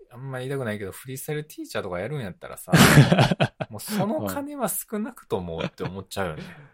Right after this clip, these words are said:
Speaker 2: うん。うん。そうだね。
Speaker 1: いや、その友達も出てるし、
Speaker 2: <laughs> そうね。
Speaker 1: うん。
Speaker 2: 俺は
Speaker 1: なんなら、あ、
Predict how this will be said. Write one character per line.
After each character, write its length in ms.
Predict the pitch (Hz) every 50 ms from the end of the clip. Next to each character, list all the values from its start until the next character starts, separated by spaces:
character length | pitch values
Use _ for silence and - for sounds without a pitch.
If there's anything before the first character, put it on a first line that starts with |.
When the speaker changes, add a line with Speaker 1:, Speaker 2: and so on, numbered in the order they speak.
| _ _ _ _
Speaker 2:
う 40 | 113
ん。 40 | 107
う 200 | 98 98 95 95
ん。 60 | - - - 240 285 320 _ 196 _
そ 140 | - - 104
う 40 | 87
だ 60 | 82
ね。 140 | 87 107 135
Speaker 1:
い 40 |
や、 60 | 113 95
そ 120 | - 107
の 140 | 104 98 98
友 300 | - - 123 135 143 156
達 260 | 151 143 - - 160
も 140 | 151 101 85
出 140 | 82 92 90
て 160 | - 117 113
る 120 | 113 120 117
し、 600 | - - - 90 90 90 90 85 82 80 78 - - - - 160 - - 160
Speaker 2:
<laughs> 340 | 165 - - _ - _ -
そ 220 | - 98 85 80
う 40 | 87
ね。 220 | 92 104 107 110 113
Speaker 1:
う 80 | 110 92
ん。 300 | 87 82 80 76 69 - _ _ _ _ _ _ _ _ - - - _ - - - _ _ _ _ -
Speaker 2:
俺 140 | - -
は 100 | - 120
Speaker 1:
な 40 | 113
ん 60 | 113
な 120 | 131 117 95
ら、 240 | 85 82 78 - - -
あ、 140 | 95 95 76